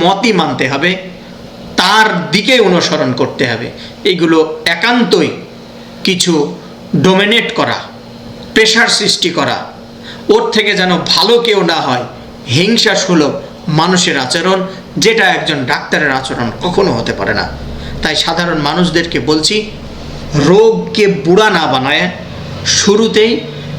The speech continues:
একজন ভালো হোমিওপ্যাথি ডাক্তারের কাছে এসে চিকিৎসা নেন। আপনাদের সমাজে যে কথা প্রচলিত আছে হোমিওপ্যাথি ধীরে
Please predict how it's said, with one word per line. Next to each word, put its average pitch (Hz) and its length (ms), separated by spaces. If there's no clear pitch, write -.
একজন 156 260
ভালো 160 240
হোমিওপ্যাথি 151 520
ডাক্তারের 160 480
কাছে 147 260
এসে 127 140
চিকিৎসা 175 500
নেন। 202 160
আপনাদের 156 440
সমাজে 196 500
যে 165 100
কথা 165 280
প্রচলিত 180 560
আছে 139 200
হোমিওপ্যাথি 165 580
ধীরে 214 300